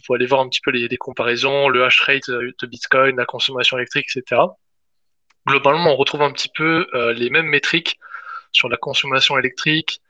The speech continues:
euh, et on en discutera, euh, après justement, euh, d-,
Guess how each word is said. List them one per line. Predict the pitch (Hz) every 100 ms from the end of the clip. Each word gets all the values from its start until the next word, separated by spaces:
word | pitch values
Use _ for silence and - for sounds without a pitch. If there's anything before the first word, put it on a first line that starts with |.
| - _ _ _
euh, | 120 120 117
et | 139
on | 135 131 123
en | 123
discutera, | 123 135 - 135 - 139 131
euh, | 117 117
après | 127 127 147 143 127
justement, | 123 - 135 143 123
euh, |
d-, | 113